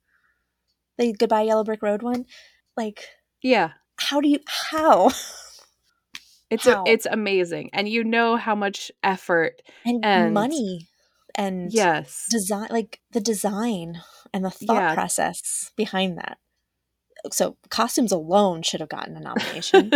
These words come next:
Speaker 2: <laughs> Not to mention hair and makeup.
Speaker 1: Makeup. Um,
Speaker 2: Cinematography.
Speaker 1: director.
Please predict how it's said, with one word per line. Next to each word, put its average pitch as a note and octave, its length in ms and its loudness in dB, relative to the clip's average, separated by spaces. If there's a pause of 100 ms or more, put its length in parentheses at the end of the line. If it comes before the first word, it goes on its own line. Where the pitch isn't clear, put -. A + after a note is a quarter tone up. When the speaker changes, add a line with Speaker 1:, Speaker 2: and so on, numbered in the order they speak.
(220)
Speaker 2:
<laughs> - 260 -20
Not B3+ 200 0
to - 100 -8
mention G3+ 460 -2
hair A3+ 340 2
and A#3 180 2
makeup. E3 360 -2
Speaker 1:
Makeup. E3+ 500 0 (640)
Um, F3+ 300 -8
Speaker 2:
Cinematography. F#3 1400 2 (580)
Speaker 1:
director. G3 760 -2